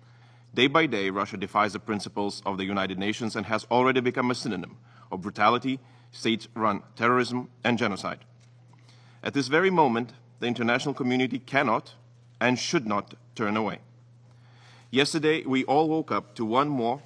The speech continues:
Putin's attempt to escalate aggression. By announcing mobilization,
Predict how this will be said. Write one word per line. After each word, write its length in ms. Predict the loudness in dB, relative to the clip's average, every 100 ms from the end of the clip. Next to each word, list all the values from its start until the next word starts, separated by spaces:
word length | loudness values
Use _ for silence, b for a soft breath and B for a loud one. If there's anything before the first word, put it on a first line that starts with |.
| -6
Putin's 300 | -4 -2 -4
attempt 360 | -2 -2 -2
to 100 | -6
escalate 480 | 0 0 0 -6 -6
aggression. 380 | -8 -10 -10 -16 -20 b b b b -8
By 160 | 0 2
announcing 440 | 8 6 6 0
mobilization, 800 | -2 -2 -2 -2 -2 -2 -4